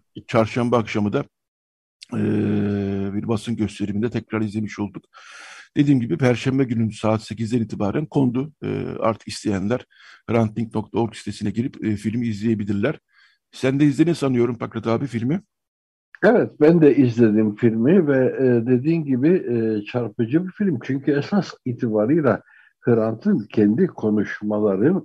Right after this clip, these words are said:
Speaker 2: e, ve konuşmalarındaki vücut dili, e, yüz ifadeleri, mimikleri çok çarpıcı. E, zaten senle yapılan röportajda da Ümit Kıvanç bu konuyu,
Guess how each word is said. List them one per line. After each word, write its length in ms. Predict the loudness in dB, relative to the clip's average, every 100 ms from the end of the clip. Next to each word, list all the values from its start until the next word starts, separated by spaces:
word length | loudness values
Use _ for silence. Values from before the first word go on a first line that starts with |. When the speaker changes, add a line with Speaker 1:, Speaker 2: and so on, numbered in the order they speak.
| 0 4
Speaker 2:
e, 460 | 6 6 2 2
ve 160 | -2 -2
konuşmalarındaki 1300 | -4 -4 -8 -6 -2 0 2 2 2 0 2 0 0 _ _
vücut 440 | 4 4 6 2 2 2
dili, 380 | 4 6 2 2 _ _ _ -20 -2
e, 340 | 4 4 6 4 2 -4 -2
yüz 320 | 0 2 0
ifadeleri, 840 | -2 -2 -2 0 -2 0 -2 -2 -8 _ _ _
mimikleri 760 | 2 4 2 2 2 4 2 -2
çok 280 | -6 -8 -6
çarpıcı. 680 | -6 -4 -2 0 6 4 4 -8 -20 -4 6
E, 200 | 10 10 8
zaten 440 | 4 4 2 0 -4 -18 _ _ _ _ _ _ -10
senle 400 | 0 2 4 4
yapılan 560 | 4 2 2 2 2
röportajda 840 | 0 0 -2 -2 -2 -2 -2 -2 -2
da 100 | 0
Ümit 280 | 0 -2
Kıvanç 420 | -4 -4 0 -2 -4 -4
bu 160 | -4 0
konuyu, 720 | 2 4 4 4 4 4